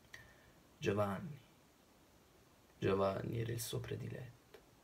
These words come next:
perché più di tutti lo aveva capito. Non gli faceva domande come le mie,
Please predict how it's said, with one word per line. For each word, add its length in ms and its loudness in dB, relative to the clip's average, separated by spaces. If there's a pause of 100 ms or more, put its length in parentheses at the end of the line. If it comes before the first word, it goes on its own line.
(840)
perché 580 -4
più 160 -2
di 140 2
tutti 340 4
lo 120 2
aveva 260 -2
capito. 580 -8 (1800)
Non 180 -2
gli 580 2
faceva 600 4
domande 840 -4
come 240 -6
le 140 -2
mie, 420 -4